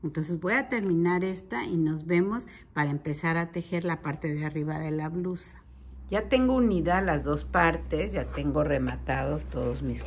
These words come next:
mis granis, mis cuadritos. Vean qué bonito se ve. Acuérdense que es talla mediana. Son cuatro cuadros para el frente. Estos los vamos a dividir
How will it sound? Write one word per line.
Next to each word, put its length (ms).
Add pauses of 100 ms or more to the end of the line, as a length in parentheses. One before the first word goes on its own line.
(140)
mis 220
granis, 500
mis 260
cuadritos. 720
Vean 220
qué 80
bonito 520
se 180
ve. 240 (480)
Acuérdense 440
que 100
es 80
talla 260
mediana. 560
Son 340
cuatro 460
cuadros 360
para 220
el 140
frente. 680 (320)
Estos 320
los 160
vamos 340
a 120
dividir 500